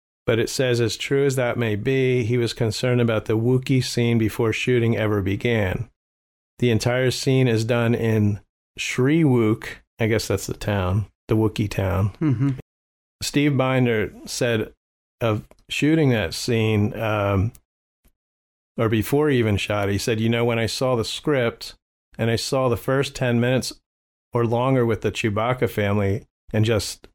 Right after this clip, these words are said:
Speaker 1: subtitles," I guess they, originally they were gonna use subtitles.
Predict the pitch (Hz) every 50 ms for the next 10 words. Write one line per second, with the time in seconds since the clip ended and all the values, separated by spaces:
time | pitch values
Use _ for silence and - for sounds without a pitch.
0 | _ _ - - - 135 135 147 147 131 - 104 98 95 90 90 90 92 107 -
1 | - - - _ _ _ _ _ _ - - 107 110 98 - - 107 101 101 113
2 | 113 107 120 110 107 104 98 98 98 95 98 95 92 85 - - 107 104 98 -
3 | - 98 95 95 87 90 107 - -